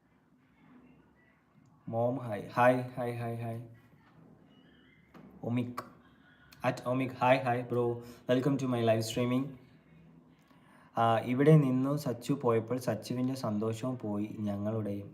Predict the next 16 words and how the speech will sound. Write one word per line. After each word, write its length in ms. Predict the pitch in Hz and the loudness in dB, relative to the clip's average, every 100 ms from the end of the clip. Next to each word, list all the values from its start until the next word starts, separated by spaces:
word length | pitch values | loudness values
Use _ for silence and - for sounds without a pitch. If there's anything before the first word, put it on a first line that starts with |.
| - | -6
ഓ, 140 | 175 160 | 2 4
അങ്ങനെയൊന്നുമില്ല. 960 | 113 131 165 175 165 139 110 107 - - - - - - - - - - - - - | 4 4 2 2 0 -2 -4 -8 -10 -14 -20 -20 -20 -20 -20 -20 -20 -18 -18 -20 0
അല്ല, 160 | 131 147 | 6 10
ആ, 380 | 131 110 110 107 107 90 - - | 8 6 2 2 0 -4 -8 -6
ആ, 180 | 120 117 - - - | -6 -8 -12 -20 -6
വൈകുന്നേരത്തെ 640 | 123 127 131 156 165 165 170 | 4 8 12 12 12 12 12
ഏഴ് 220 | 143 143 | 12 12
മണിക്കത്തെ 380 | 160 160 165 165 | 10 10 8 8
ലൈവ് 540 | 147 123 143 175 175 | 8 8 10 10 10
ഞാൻ 400 | 131 139 139 131 | 8 4 2 2
ഭയങ്കരമായിട്ട് 460 | 110 117 127 143 151 | 2 4 4 6 8
മിസ് 280 | 127 110 - | 6 6 10
ചെയ്യുന്നുണ്ട്. 560 | 170 131 117 135 175 | 10 10 4 2 0
പക്ഷേ 420 | - - 156 156 151 | -2 2 2 2 0
ഇടുന്നില്ല 540 | 143 156 175 160 156 | 4 6 8 8 6
എന്ന്, 220 | 156 160 | 6 4